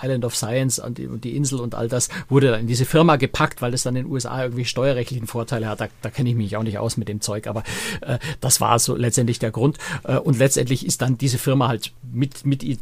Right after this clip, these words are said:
all diesen Assets, insbesondere der Insel, ist halt so bestehen geblieben und ist dann in den Besitz von Royal Caribbean irgendwann, äh, übergegangen. Also der Punkt ist einfach, wie, wie, äh, Neil Rutzig gemerkt hat, äh, dass, oder einsehen musste, fest-, feststellen musste, dass er diese Genehmigungen, äh, von der bahamischen Regierung niemals kriegen würde,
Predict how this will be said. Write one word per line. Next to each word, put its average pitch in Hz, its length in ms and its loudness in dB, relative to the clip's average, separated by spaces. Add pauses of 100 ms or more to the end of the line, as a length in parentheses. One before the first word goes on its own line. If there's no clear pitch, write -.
all 131 160 2
diesen 123 260 -2
Assets, 127 320 2
insbesondere 123 580 -2
der 110 120 -4
Insel, 127 260 -2
ist 127 140 -4
halt 120 140 -2
so 123 140 0
bestehen 117 360 0
geblieben 113 400 0
und 104 140 -4
ist - 120 -8
dann 107 120 -2
in 110 100 -4
den 113 160 -6
Besitz 117 320 -4
von 117 80 -4
Royal 107 160 -2
Caribbean 123 320 -2
irgendwann, 107 340 -4 (380)
äh, - 160 -2 (160)
übergegangen. 123 580 4 (220)
Also 175 220 8 (400)
der 160 80 10 (240)
Punkt 226 240 6
ist 175 80 4
einfach, 143 360 0
wie, 143 280 0
wie, 139 240 2
äh, 143 180 0
Neil 151 280 2
Rutzig 165 300 2
gemerkt 135 500 2
hat, 123 180 0 (340)
äh, - 320 -4
dass, - 280 4
oder 123 240 -2 (580)
einsehen 170 480 8
musste, 139 300 4
fest-, 143 240 0
feststellen 175 480 8
musste, 175 280 8
dass 123 160 4
er 147 60 6
diese 131 240 2
Genehmigungen, 127 680 2
äh, 131 340 -2
von 127 200 0
der 120 140 4
bahamischen 123 460 0
Regierung 127 400 0
niemals 139 400 0
kriegen 190 340 2
würde, 123 280 0